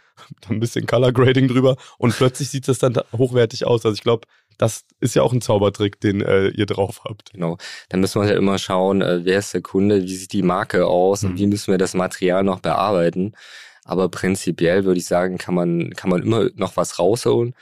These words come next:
Speaker 2: Und manchmal ist schäbig oder Grinch halt auch genau das Thema, was, äh, ankommt und wir gar nicht mehr viel machen müssen.
Speaker 1: Mhm. Vielleicht kurz noch ein Einwand oder was, äh, eine Sache, die, wo ich auch immer bei Adfluencern, was ich toll finde, bei einem Influencer,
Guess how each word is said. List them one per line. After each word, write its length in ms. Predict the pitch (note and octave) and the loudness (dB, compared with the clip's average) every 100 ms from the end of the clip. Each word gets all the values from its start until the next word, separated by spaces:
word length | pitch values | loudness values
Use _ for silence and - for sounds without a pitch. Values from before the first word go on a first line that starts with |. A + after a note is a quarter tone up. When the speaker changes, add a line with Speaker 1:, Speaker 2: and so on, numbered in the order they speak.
| - - _ | -20 -20 _
Speaker 2:
Und 240 | - F#2 F2 | -2 -2 0
manchmal 500 | F2 G#2 A2 G2+ F2 | 0 0 0 2 2
ist 100 | E2 | 0
schäbig 480 | - F#2+ G2+ F#2+ - | 2 2 2 -2 -2
oder 200 | F2+ F2 | 0 0
Grinch 380 | F2 F#2+ G#2 | 2 2 0
halt 180 | G2+ F#2 | -2 0
auch 120 | E2+ - | 0 0
genau 300 | F2 F2+ F#2 | 2 2 4
das 240 | G2 - | 0 -2
Thema, 400 | - F#2+ F#2+ F2+ | 0 2 2 2
was, 240 | F2+ - | 0 -2
äh, 40 | - D2+ - - - | -12 -12 -12 -14 -10
ankommt 440 | G2 A2 - G2 G2 | -2 -2 0 0 2
und 100 | F2 | 0
wir 100 | F2 | 2
gar 120 | F2+ | 0
nicht 140 | F#2 | 0
mehr 100 | F2+ | -4
viel 140 | - E2+ | -2 -2
machen 260 | E2+ E2 | -2 -4
müssen. 240 | D#2+ - - | -6 -8 -8
Speaker 1:
Mhm. 420 | G2 F#2 F2+ G#2 _ _ _ _ | -8 -8 -12 -16 _ _ _ _
Vielleicht 220 | - G#2 - | -6 -6 -2
kurz 260 | C3+ - | -4 -2
noch 180 | B2+ A#2+ - | -4 -4 -8
ein 180 | - A2 | -2 0
Einwand 360 | - A2+ A#2+ A2 | 2 0 0 2
oder 120 | G#2 | 2
was, 180 | G#2 - | 0 -2
äh, 180 | G#2 - | -2 0
eine 180 | G#2+ G#2+ | 0 0
Sache, 220 | G#2+ A#2 | 0 -2
die, 320 | G2 - - | -8 -14 -10
wo 100 | G#2+ | -2
ich 120 | G#2+ B2 | -2 0
auch 140 | A2+ | 0
immer 160 | A#2 G2 | 2 2
bei 140 | G2 | 0
Adfluencern, 500 | - - G2+ - G#2 | -2 -2 -2 0 -4
was 100 | F#2 | -4
ich 60 | - | -4
toll 220 | A2 A2+ | 0 2
finde, 300 | - G#2 A2+ _ _ - | 2 0 0 _ _ -4
bei 80 | A2 | 0
einem 160 | G#2 - | 0 2
Influencer, 760 | D3 - C3 A2+ A2+ A#2 A#2+ | 0 2 2 2 2 -2 -2